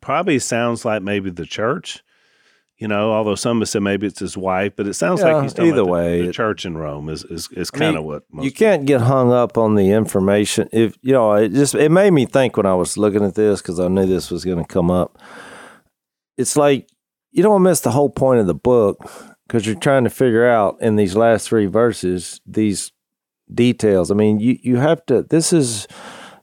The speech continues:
Speaker 2: the, the word of God inspired by the Holy Spirit is, is giving you an image of God where, like, when you read verse ten, I mean, now this is big picture, what he's saying,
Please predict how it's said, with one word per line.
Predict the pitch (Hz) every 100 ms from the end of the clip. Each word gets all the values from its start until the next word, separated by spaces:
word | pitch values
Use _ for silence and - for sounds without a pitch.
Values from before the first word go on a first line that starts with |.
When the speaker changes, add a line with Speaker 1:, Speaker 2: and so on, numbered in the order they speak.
| _ _ _ _ _ _ _
Speaker 2:
the, | 117 110 107
the | 107
word | 101 110 139 139
of | 101
God | 107 117 117
inspired | 101 85 - 113 110
by | 95 95
the | 82
Holy | - 110 101
Spirit | 85 - - 110 92 82 _
is, | - 95 85 - -
is | 92 85
giving | 104 113 107
you | 98 92 90 82 - _ _ _ _ _ _ -
an | 95
image | 82 113 120 95 95
of | 80
God | 87 110 104 87 85 80 - _ _ _ _ -
where, | 98 98 95
like, | 98 95 - -
when | 98 98
you | 113 147 120 80 -
read | 110 117 95 -
verse | - 104 92 -
ten, | - 180 165 82 80 - _ _ _ _ _ _ _ _ _
I | -
mean, | 113 101
now | 95
this | 85 120 170 135 - - -
is | 101 92 90 -
big | 90 110 107 -
picture, | - 156 - 92 85
what | 101 98
he's | 87
saying, | - 120 131 104 85 82